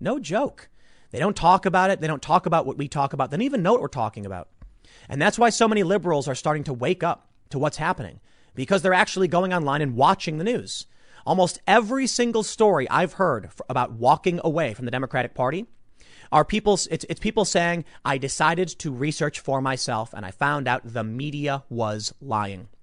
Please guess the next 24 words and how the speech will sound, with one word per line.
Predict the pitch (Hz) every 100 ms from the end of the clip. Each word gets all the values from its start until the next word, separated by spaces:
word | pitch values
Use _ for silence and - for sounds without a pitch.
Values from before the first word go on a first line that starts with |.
| - - - - - - _ - - - - - - - -
And | 131
that's | 180 -
Trump's | - 208 -
true | - - 220 214 208 196 -
opponent | - 175 120
right | 131 107
now. | 107 90 - _ - _ -
Joe | 160 226
Biden | 180 165 151 143 139 123 - _
is | 139 139 123
not | 139 127 - _ _ _ _ _ _ -
a | 127
functional | - 131 110 127 104
candidate, | 117 101 90 - _ _ _ _
but | 135
the | 143
media | 135 156 180 185
will | 160
make | 143 139 143
it | -
seem | - 151 139
like | 123 -
he | 123
is. | 127 92 -